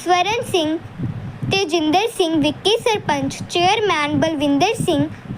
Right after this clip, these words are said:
ਆਦਿ ਵੱਲੋਂ ਚੜ੍ਹਾਏ ਜਾਣ ਉਪਰੰਤ ਆਯੋਜਿਤ ਸੱਭਿਆਚਾਰਕ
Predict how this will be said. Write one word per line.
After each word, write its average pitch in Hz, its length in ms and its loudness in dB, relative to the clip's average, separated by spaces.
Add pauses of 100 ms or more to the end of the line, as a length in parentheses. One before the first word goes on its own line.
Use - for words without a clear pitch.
(100)
ਆਦਿ 415 300 0
ਵੱਲੋਂ 320 300 2
ਚੜ੍ਹਾਏ 330 540 0
ਜਾਣ 269 480 0
ਉਪਰੰਤ 320 420 -2 (520)
ਆਯੋਜਿਤ 320 480 2 (420)
ਸੱਭਿਆਚਾਰਕ 320 880 0